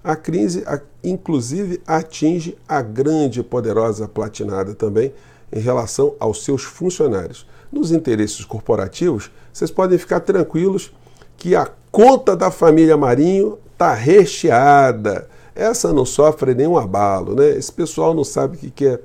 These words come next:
o cidadão mais simples do nosso país. Eles não conhecem a palavra solidariedade. Certamente jamais viram essa palavra na frente.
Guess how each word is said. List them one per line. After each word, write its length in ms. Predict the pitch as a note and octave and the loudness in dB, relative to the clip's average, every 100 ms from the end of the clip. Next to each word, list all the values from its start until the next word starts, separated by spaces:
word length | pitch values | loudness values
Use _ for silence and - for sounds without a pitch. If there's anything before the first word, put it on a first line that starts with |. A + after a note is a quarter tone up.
| _ _ - | _ _ -14
o 80 | B2+ | -12
cidadão 640 | - C3 A#2 G2+ A2+ A2 - - - | -8 -2 -2 2 2 2 -4 -20 -12
mais 220 | G#2 G#2 | -8 -8
simples 440 | - - C#3 A#2 G#2+ | -4 0 0 -2 -4
do 60 | |
nosso 300 | G#2+ G#2+ - | -2 -4 -8
país. 460 | - F#2+ B2+ C3+ - | -12 -8 -6 -6 -8
Eles 220 | A2 A#2+ | -8 -2
não 140 | C3+ D#3+ | 0 2
conhecem 520 | E3+ B2+ D3+ C#3+ C3 | 4 6 4 2 -2
a 60 | |
palavra 480 | A#2+ A#2+ A#2+ B2+ A2 - - | -2 0 0 0 -4 -6 -16
solidariedade. 1800 | - - - B3 C4 F#3+ B2+ F3+ F#3+ F3 G2+ A#2 A#2+ A2+ F#2+ E2+ F#2 - - - - | -8 -6 0 2 2 0 6 6 8 4 4 2 4 4 0 -4 -14 -14 -20 -20 -12
Certamente 800 | - G3+ - D3+ C#3 F3 - C3 | 2 2 4 2 4 2 2 -4
jamais 640 | B2 F3+ C3 E3+ F#3+ C#3+ | 4 6 8 6 6 2
viram 280 | A#2+ D3 D3+ | 2 4 4
essa 180 | D3 C3+ | 2 -4
palavra 500 | - A#2+ B2 A2+ G#2+ | 0 0 0 -2 -4
na 120 | G2+ | -8
frente. 520 | - B2+ D3+ D3+ - | 0 4 4 2 -12